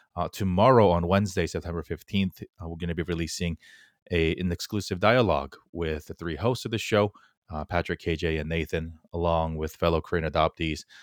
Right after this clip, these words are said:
uh, Katie Gagel and Liz Kleinrock, as they discuss what the movie meant for them, what some of the themes, uh, in the movie are about. Um, overall, um, encourage you to go watch the movie,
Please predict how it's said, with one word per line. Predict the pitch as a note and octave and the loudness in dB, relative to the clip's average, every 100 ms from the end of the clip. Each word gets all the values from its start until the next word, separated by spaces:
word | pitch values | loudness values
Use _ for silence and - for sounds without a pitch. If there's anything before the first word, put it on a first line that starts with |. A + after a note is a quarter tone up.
| - _ - | -20 _ -12
uh, | D#2 | -6
Katie | - E2+ | -2 -2
Gagel | D#2 E2 E2+ D#2+ | 0 2 2 0
and | D2+ | -4
Liz | D2+ | -8
Kleinrock, | - F#2+ F2+ E2 D#2 D#2+ - | -4 -2 0 2 0 -2 -8
as | E2+ | -8
they | D#2+ | -6
discuss | D#2 D2+ - G#2+ - | -8 -4 2 2 2
what | F2 | -6
the | F2 | -6
movie | E2 D#2+ | -6 -6
meant | D2+ - | -8 -8
for | - | -4
them, | E2+ F2+ F2+ _ _ _ | 0 0 0 _ _ _
what | - F#2 | -12 -8
some | - D#2+ | -6 -6
of | |
the | - | -6
themes, | - G2+ F#2+ F#2 - - | 2 4 4 0 -4 -6
uh, | E2 D2+ E2 | -6 -4 -6
in | D#2+ | -6
the | D#2 | -4
movie | E2 D#2 D#2+ - _ _ _ - | -2 -2 -4 -6 _ _ _ -4
are | E2+ | 0
about. | D2 D#2+ E2+ F2 - - - | 0 2 2 2 -2 -12 -14
Um, | - F2 D#2+ D#2+ D#2+ F2+ _ - | -8 -6 -4 -6 -10 -16 _ -2
overall, | G#2 A2 A2 A2 - _ - | 4 10 12 10 6 _ -10
um, | E2+ E2 D#2+ D#2+ E2+ - _ _ _ | -6 -4 -4 -6 -12 -16 _ _ _
encourage | G2+ F#2 F#2+ F2+ | -8 0 0 2
you | |
to | F2 E2 - | 0 -2 -6
go | - | -6
watch | D#2+ E2 - | 0 0 0
the | F2 | 0
movie, | E2 D2+ E2 | 0 -2 -6